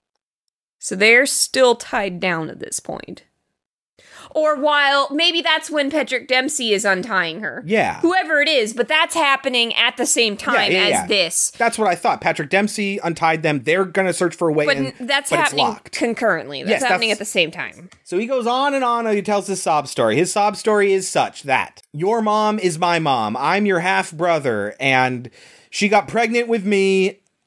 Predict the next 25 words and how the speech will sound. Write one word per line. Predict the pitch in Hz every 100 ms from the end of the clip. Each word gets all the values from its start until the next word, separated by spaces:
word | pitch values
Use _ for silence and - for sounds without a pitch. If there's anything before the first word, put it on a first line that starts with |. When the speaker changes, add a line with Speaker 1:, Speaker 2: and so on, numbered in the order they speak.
| _
Speaker 2:
when | 175 170 170
she | - 175
was | 156 156
out | 185
here | 185 196
in | 185
Hollywood, | 175 185 175 147 135 131 131 135 _ _ _ -
and | 147 139 131 127
then | 156 135 131 135
abandoned | 139 135 185 208 196 165 135 139
me. | 135 120 117 123 - - -
And | 143 151
then | 143 147
when | 143
I | 147 202
tracked | - 208 196
her | 185
down | 185 175
and | 151 139
found | - 240 220 226 175
her, | 143 120 113 120 _ _ _
what's | 156 147 -
the | 170
line, | 170 165 165
Kelsey? | 175 165 - 160